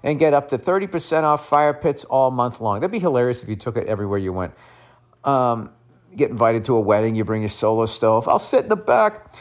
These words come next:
and use promo code burr and che-, at checkout to get an extra twenty dollars off, plus a lifetime warranty and free thirty-day returns. Just go to Solo Stove,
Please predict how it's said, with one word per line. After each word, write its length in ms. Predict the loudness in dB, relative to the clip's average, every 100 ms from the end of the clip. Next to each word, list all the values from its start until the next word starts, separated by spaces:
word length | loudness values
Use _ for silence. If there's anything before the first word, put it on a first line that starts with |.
| -20 -4
and 160 | -2 0
use 180 | -2 -4
promo 420 | 2 2 4 2
code 300 | 4 2 4
burr 240 | 4 4
and 320 | 2 -2 -4 -12
che-, 240 | -6 -4
at 240 | -2 -2
checkout 520 | 0 -2 2 2 0 -2
to 100 | -2
get 260 | -2 -2 -4
an 120 | -2
extra 360 | -2 -2 -8 -8
twenty 320 | -4 -4 2
dollars 340 | 2 2 -2
off, 340 | 0 0 0 -2
plus 240 | -2 0
a 60 | -2
lifetime 640 | 2 0 0 0 0 0
warranty 520 | -2 -2 -2 -8 -6
and 140 | -6 -4
free 400 | -2 0 -2 -2
thirty-day 460 | -4 -4 -2 -2
returns. 540 | -2 -4 -2 -2 -2 -6
Just 240 | -8 -2
go 140 | -2
to 80 | 0
Solo 500 | -6 0 0 4 2
Stove, 560 | 0 0 2 4 0